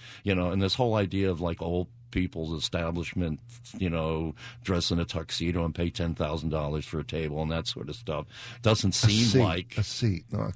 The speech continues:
Speaker 2: table.
Speaker 1: Yeah, a seat, per seat,
Speaker 2: I
Speaker 1: okay.
Speaker 2: believe so. I believe
Speaker 1: But
Speaker 2: so. I could be wrong.
Speaker 1: it just doesn't sound like rock and roll, does it?
Speaker 2: Of course
Speaker 1: You
Speaker 2: not.
Speaker 1: know? So, uh,
Speaker 2: Ozzy didn't show up, did he?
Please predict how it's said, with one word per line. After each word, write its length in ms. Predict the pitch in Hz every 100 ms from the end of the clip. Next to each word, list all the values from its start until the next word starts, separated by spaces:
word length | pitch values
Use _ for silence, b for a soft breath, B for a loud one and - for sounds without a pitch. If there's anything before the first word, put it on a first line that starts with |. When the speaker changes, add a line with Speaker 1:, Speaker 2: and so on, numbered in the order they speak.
| -
Speaker 2:
table. 120 | 87
Speaker 1:
Yeah, 220 | 87 73 73
a 80 | 98
seat, 340 | - 151 - -
per 240 | - 143
seat, 380 | 139 - 127 95 98
Speaker 2:
I 40 |
Speaker 1:
okay. 160 | - -
Speaker 2:
believe 320 | 95 95 90
so. 100 | -
I 60 | 135
believe 200 | 190 151
Speaker 1:
But 40 |
Speaker 2:
so. 140 | -
I 40 | 110
could 180 | - 127
be 100 | 104
wrong. 220 | 90 78
Speaker 1:
it 160 | 110 113
just 200 | 147 -
doesn't 200 | 127 113
sound 300 | - 117 107
like 200 | 98 -
rock 220 | 95 87
and 140 | 101
roll, 240 | 107 123 -
does 260 | 117 113
it? 80 | -
Speaker 2:
Of 160 | 143 139
course 360 | - 262 247 -
Speaker 1:
You 60 |
Speaker 2:
not. 120 | 98 -
Speaker 1:
know? 100 | - - B B B B B
So, 600 | - 95 95 90 92 90
uh, 280 | 90 85
Speaker 2:
Ozzy 300 | 143 190 165
didn't 180 | 92 73 -
show 220 | 82 73
up, 140 | 76
did 140 | 107
he? 120 | 117